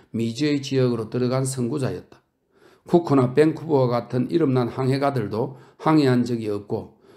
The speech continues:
또 해도에도 적혀있지 않은 바다와 군도를 탐험했다. 아메리카 군함이건 유럽 군함이건 만일 예전에 야만인의 섬이었던 곳에서 지금 편히 항해할 수만 있다면 최초로 그 길을 열고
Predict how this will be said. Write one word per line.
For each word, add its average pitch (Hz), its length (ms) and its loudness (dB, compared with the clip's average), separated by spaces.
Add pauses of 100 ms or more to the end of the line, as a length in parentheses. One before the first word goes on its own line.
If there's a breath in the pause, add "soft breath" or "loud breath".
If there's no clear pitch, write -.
(160 soft breath)
또 117 200 4
해도에도 147 600 2
적혀있지 123 580 -2
않은 127 300 0
바다와 120 400 0
군도를 127 480 -4
탐험했다. 110 580 -6 (600 soft breath)
아메리카 131 500 4
군함이건 117 540 -2
유럽 143 340 2
군함이건 135 580 2 (260 loud breath)
만일 123 500 4
예전에 135 440 0
야만인의 135 520 0
섬이었던 139 560 2
곳에서 123 360 -6
지금 127 360 -4
편히 156 240 -2
항해할 147 420 -2
수만 131 240 -2
있다면 113 480 -2 (540 soft breath)
최초로 120 500 0
그 113 220 -2
길을 143 320 0
열고 123 480 -2